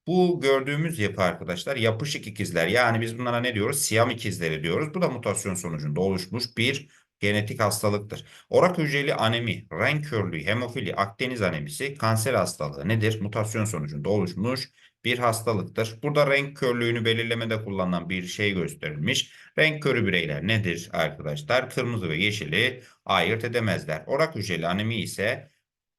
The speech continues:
al yuvarları nedir bu kişilerin? Al yuvarları esasen yuvarlak olması gerekirken ne şeklini almış? Orak şeklini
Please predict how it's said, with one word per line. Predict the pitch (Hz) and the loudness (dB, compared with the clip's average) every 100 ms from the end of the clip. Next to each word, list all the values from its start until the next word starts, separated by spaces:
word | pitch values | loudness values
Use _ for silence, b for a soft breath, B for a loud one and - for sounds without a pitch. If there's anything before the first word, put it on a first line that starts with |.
| _ _ | _ _
al | 120 160 139 | 4 4 4
yuvarları | 101 87 87 - - 98 92 87 120 160 | 4 2 0 -8 -12 -2 0 2 0 -2
nedir | 143 131 82 | -4 -4 -6
bu | - | -8
kişilerin? | - - 76 90 113 | -8 -6 -2 -2 0
Al | 135 147 135 | 4 4 4
yuvarları | 95 82 78 76 | 4 4 0 0
esasen | 101 135 123 104 | 0 0 0 0
yuvarlak | 90 95 101 123 120 | 0 2 2 0 -2
olması | 101 87 - | -4 -4 -4
gerekirken | 87 101 104 87 80 76 | -4 -4 -4 -4 -2 -2
ne | 104 | 0
şeklini | - 127 - 127 | 0 -2 -4 -4
almış? | 127 127 131 147 - | 0 0 -2 -6 -4
Orak | 120 120 110 | 0 2 2
şeklini | - 78 - 85 90 123 139 147 | 0 -8 -8 -4 0 2 2 -4